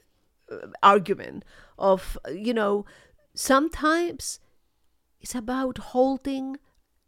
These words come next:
identifying and holding our limitations without feeling less, that we are less.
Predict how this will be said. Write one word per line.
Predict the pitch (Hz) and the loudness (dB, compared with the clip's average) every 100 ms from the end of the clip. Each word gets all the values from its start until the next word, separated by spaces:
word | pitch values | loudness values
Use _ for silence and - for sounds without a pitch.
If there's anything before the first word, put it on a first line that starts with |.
| - - _ _ _ _ _ - | -20 -20 _ _ _ _ _ -6
identifying | 202 220 254 285 320 - 294 247 | -2 2 2 2 0 -6 -4 -4
and | 196 | -4
holding | 185 240 254 269 285 262 | -4 -2 -2 -2 -4 -2
our | 240 | -2
limitations | 226 220 220 - 233 - 190 175 - - _ _ | -4 -6 -6 -6 -6 -6 -8 -8 -14 -20 _ _
without | 214 233 262 311 359 | 0 2 2 0 -4
feeling | - - 294 294 247 | -6 0 2 2 0
less, | 220 233 277 160 - - - _ _ _ _ _ _ _ | 0 -2 -2 -6 -8 -10 -14 _ _ _ _ _ _ _
that | 202 220 | -2 0
we | 214 | -2
are | 202 | 0
less. | 190 214 226 156 - - | 2 0 0 -6 -12 -18